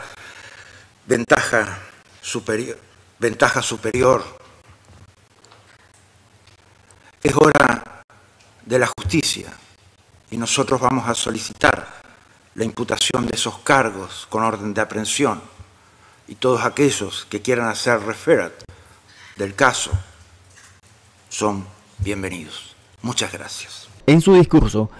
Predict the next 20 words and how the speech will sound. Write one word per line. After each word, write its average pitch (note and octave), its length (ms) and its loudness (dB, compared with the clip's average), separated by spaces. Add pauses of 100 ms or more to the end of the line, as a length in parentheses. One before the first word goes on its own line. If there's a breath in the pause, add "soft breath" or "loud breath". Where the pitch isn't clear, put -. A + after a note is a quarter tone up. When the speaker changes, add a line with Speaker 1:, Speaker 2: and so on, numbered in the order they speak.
(140 loud breath)
Speaker 2:
Almagro A2 480 4
también A#2+ 320 6
hizo C#3+ 160 4
hincapié C3 420 4
en C#3+ 80 6
la C3+ 100 6
reciente C#3 520 4
ola D3 200 8
de C#3 120 8
detenciones A#2 600 4
de A#2 120 4
testigos D3+ 580 2
de A2 120 6
mesa C3 300 4
durante A2 380 4
la G2 100 4
jornada G#2+ 400 4
electoral G#2 420 4
en A#2 100 6
Venezuela, G#2 520 2